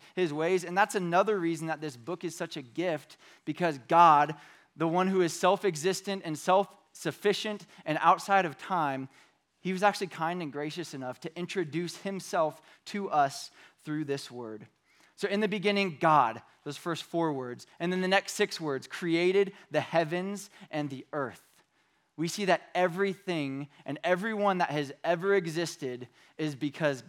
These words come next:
they come from God, and God is the creator, which shows us that God is sovereign, 'cause the one who creates has the authority to rule and to reign.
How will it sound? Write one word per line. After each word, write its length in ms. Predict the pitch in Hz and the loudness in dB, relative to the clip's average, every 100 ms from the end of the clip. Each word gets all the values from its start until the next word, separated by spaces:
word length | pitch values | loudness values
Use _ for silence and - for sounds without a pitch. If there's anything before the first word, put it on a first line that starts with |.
| 120 _ _ _ 139 | -20 _ _ _ -6
they 160 | 147 | -4
come 320 | 160 185 165 143 | -4 -6 -6 -8
from 340 | - 131 120 180 | -10 -12 -12 -6
God, 400 | 127 107 104 113 - - | -4 -4 -6 -14 -20 -10
and 120 | 143 | 0
God 240 | 143 151 | 4 4
is 140 | 156 135 | 4 -2
the 200 | 139 127 - _ | -4 -4 -8 _
creator, 760 | - 147 131 135 131 110 113 _ _ _ _ - | -12 -8 -6 -6 -6 -10 -14 _ _ _ _ -6
which 160 | 160 | -6
shows 360 | - 190 202 180 | 0 2 4 2
us 140 | 170 | 0
that 240 | 165 147 135 | -2 -2 2
God 400 | 147 156 139 127 - - | 6 8 6 2 -10 -10
is 140 | 131 | -8
sovereign, 760 | - 143 143 143 113 110 107 - _ _ _ _ _ _ _ | -6 0 2 2 -2 -14 -16 -20 _ _ _ _ _ _ _
'cause 140 | - 151 | -6 -2
the 60 | |
one 160 | 170 180 | 0 0
who 100 | 190 | 0
creates 600 | - 160 180 190 - - _ | -2 0 0 0 -8 -16 _
has 220 | 170 165 | 2 2
the 120 | 147 156 | 0 -6
authority 760 | 139 - 170 170 143 127 120 _ _ | -6 -4 -2 -2 -4 -8 -12 _ _
to 100 | - | -10
rule 580 | 131 123 160 147 127 120 _ _ | -8 -4 -4 -4 -6 -10 _ _
and 140 | - 131 | -12 -10
to 120 | 131 | -10
reign. 440 | 120 127 117 107 | -8 -8 -10 -14